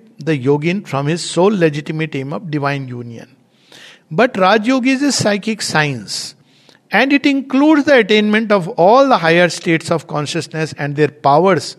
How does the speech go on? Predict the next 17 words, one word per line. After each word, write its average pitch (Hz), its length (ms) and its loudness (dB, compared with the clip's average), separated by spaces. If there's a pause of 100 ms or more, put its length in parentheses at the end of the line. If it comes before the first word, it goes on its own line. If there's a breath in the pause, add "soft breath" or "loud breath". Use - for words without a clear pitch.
(500 loud breath)
by 135 180 0
which 220 280 -2
the - 20 -20
mental 214 480 0
being 185 320 0
rises 156 460 2
toward 135 340 -4
the 165 220 -6
superconscious। - 840 -12
तो - 80 -14
श्री 196 220 -4
अरविंद 190 420 -4
नेगेट 165 400 -6
नहीं 175 100 -8
करते, 147 420 -10
सिद्धिज 160 460 -8
आएंगी, 180 420 -6